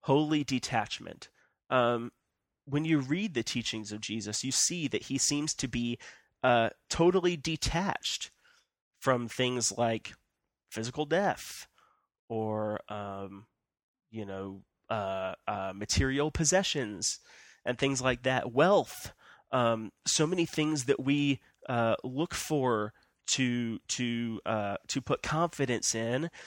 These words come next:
and that we look for and think are necessary for our own security, uh, Jesus seems to be detached from some of that. I mean, the way that he talks about death, uh,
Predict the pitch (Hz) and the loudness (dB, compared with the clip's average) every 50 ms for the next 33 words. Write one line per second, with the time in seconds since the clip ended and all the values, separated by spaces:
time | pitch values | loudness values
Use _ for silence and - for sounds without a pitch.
0 | - - - _ - 127 123 123 120 120 117 110 - 131 135 135 123 131 156 - | -20 -20 -10 _ 0 2 2 2 2 2 0 0 0 0 0 0 2 2 0 0
1 | - - - 131 131 131 127 123 - 143 139 127 135 117 113 113 113 151 - - | -2 -2 0 4 4 4 4 2 2 -2 -2 0 0 -2 0 0 0 0 2 2
2 | 127 - - 110 107 107 113 117 - 123 120 117 - - 120 127 127 117 - 120 | 2 2 2 2 2 0 0 0 4 4 6 6 6 4 2 -2 -2 -2 -4 -6
3 | - - 165 160 139 117 117 127 - - - - - _ _ - 113 110 110 107 | -4 0 2 2 2 2 0 -2 -6 -10 -16 -20 -20 _ _ -2 -2 0 0 0
4 | - - _ _ _ _ _ _ - - - 156 170 185 - 226 208 - - - | -2 -2 _ _ _ _ _ _ -4 -2 0 0 2 2 0 0 2 2 4 4
5 | - 135 131 131 131 - - 151 127 117 117 117 117 123 - - - - - _ | 2 2 0 0 -2 -2 -2 -4 -4 -2 -2 -2 -2 -4 -6 -12 -20 -20 -20 _
6 | _ _ - 139 131 - - - 160 160 151 - - - - - - - - _ | _ _ -4 -4 -2 0 -2 0 0 0 -2 -2 -4 -6 -10 -12 -12 -12 -14 _
7 | _ _ _ _ _ _ _ _ _ _ _ _ - 131 120 113 - - 123 113 | _ _ _ _ _ _ _ _ _ _ _ _ -2 -2 0 0 0 0 0 -2
8 | 110 104 - 107 104 98 92 95 - - 131 127 123 123 127 127 123 143 156 170 | -4 -4 -2 -2 -2 -2 -2 -4 -4 -2 -2 -2 -2 -2 -2 -2 0 0 0 0
9 | 147 - 139 143 127 - - - 135 139 - - - 123 123 113 110 107 - - | -2 -4 -4 -4 -4 -4 -2 -2 -2 -2 -2 -4 -6 -2 0 2 2 2 0 -4
10 | _ _ _ _ _ _ _ - 123 131 143 131 117 95 - - - - _ _ | _ _ _ _ _ _ _ 2 4 4 6 4 2 0 -4 -12 -18 -20 _ _
11 | _ _ _ _ - 110 107 95 92 | _ _ _ _ -4 -2 0 0 -2